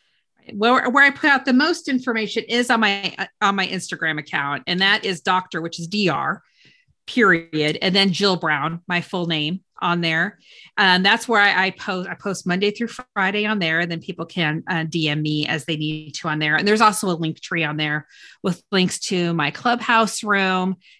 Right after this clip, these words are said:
'cause you can also find us on Clubhouse, where, um, I have a club called the Special Education Catalyst that we host a room every, every couple of weeks.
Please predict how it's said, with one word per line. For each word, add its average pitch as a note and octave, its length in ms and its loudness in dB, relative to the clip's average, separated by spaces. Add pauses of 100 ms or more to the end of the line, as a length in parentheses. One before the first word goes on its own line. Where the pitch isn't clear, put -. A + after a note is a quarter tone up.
(220)
'cause E3+ 120 -10
you F3+ 60 -8
can E3+ 140 -2
also D#3+ 260 -2
find F3 220 0
us D#3+ 140 -4
on D3+ 100 -4
Clubhouse, F3+ 560 0
where, E3 360 0
um, D#3 380 -4
I F3 140 -2
have F3 160 -4
a E3 60 -4
club E3+ 280 -4
called F3 220 -2
the F3 40 -6
Special E3 440 -6
Education G3 580 -4
Catalyst F#3+ 760 -2 (440)
that F3 200 0
we F3 300 0
host F3+ 380 -4
a F3 60 -8
room E3+ 300 -2
every, E3+ 600 -2 (420)
every G3+ 240 0
couple F#3 340 -4
of E3+ 140 -2
weeks. A#3 500 -2